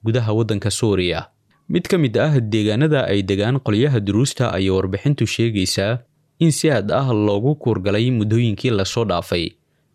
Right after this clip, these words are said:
iyagoona laga diyaariyey warbixinno kala duwan si loo ogaado aragtida ay qabaan guud ahaan Duruusta ku nool gudaha dalka Suuriya. Go'aankooda ugu dambeeya ee adag waa in ay helaan maamul ka baxsan midka ka dhisan Dimashq,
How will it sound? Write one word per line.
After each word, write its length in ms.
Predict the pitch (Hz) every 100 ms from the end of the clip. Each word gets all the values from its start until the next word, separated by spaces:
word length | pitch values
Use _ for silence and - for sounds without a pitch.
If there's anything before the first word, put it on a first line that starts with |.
| -
iyagoona 380 | 123 135 120 131
laga 240 | 117 127
diyaariyey 520 | 135 107 104 98 110
warbixinno 480 | 131 98 98 - 135
kala 220 | - 104
duwan 420 | 92 98 101 135 135 - _ -
si 240 | - 147
loo 300 | 139 147 120
ogaado 340 | 110 101 123 82
aragtida 480 | 104 - 151 127 113
ay 140 | 92 98 107
qabaan 400 | 98 107 123 117
guud 160 | 101 98
ahaan 560 | 98 104 120 127 - 104
Duruusta 360 | 110 135 - -
ku 80 | 127
nool 300 | 113 113 107
gudaha 320 | 117 110 107
dalka 260 | 117 107
Suuriya. 540 | 101 113 98 87 82 - _ _ _ _ 107
Go'aankooda 560 | 175 147 117 117 127
ugu 280 | 123 110 147
dambeeya 520 | 131 110 101 107 123
ee 160 | 117 95
adag 320 | 98 107 131
waa 200 | 107 101
in 160 | 135 151
ay 140 | 98 95
helaan 480 | 101 101 123 135 - _ _ 113
maamul 320 | 127 147 113
ka 140 | 151
baxsan 520 | 117 101 - 120 127 123
midka 240 | 147 -
ka 140 | 107 139
dhisan 340 | 104 - 120
Dimashq, 440 | 104 113 - -